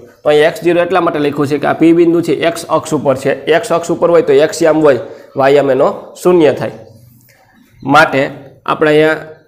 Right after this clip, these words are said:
આકૃતિ પર સમજ મેળવીએ. આ પી બિંદુ છે અને અહીંયા એ છે,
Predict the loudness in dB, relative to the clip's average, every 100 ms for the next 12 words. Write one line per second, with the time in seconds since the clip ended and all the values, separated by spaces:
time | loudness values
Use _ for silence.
0 | -4 -2 0 0 0 0 0 2 2 2
1 | 2 2 0 -4 -14 -20 -20 _ _ _
2 | _ _ _ -20 -20 -20 -20 -20 _ _
3 | _ _ _ -6 -2 2 2 2 2 0
4 | -4 -8 -12 -20 -20 _ _ _ _ _
5 | _ -2 2 2 2 -2 -6 -2 2 0
6 | -2